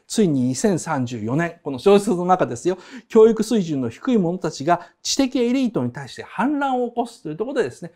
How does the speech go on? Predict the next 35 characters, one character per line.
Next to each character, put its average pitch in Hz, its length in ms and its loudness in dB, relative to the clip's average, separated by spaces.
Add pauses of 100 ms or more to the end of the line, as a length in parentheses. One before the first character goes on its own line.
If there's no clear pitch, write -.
(140)
メ 135 120 0
リ 165 80 -2
ト 160 80 -4
ク 160 100 -6
ラ 151 80 -2
シ - 140 -14
ー 123 40 -8
の 113 80 -8
夜 123 160 -6
明 135 60 -10
け 139 140 -8
と - 80 -18
い - 20 -10
う 123 60 -12
小 127 180 -12
説 - 220 -6
は 175 60 2
終 120 100 0
わ 127 100 0
り 123 80 -2
ま 117 120 -6
す。 - 140 -20 (380)
で、 214 160 2 (220)
こ 247 120 0
の 285 140 2
エ 277 80 -2
ス 277 100 -6
エ 262 40 -2
フ 254 60 -4
小 247 200 -2
説 135 300 -12
ね、 120 220 -6
当 311 200 -2
時 220 140 -4
の 135 340 -2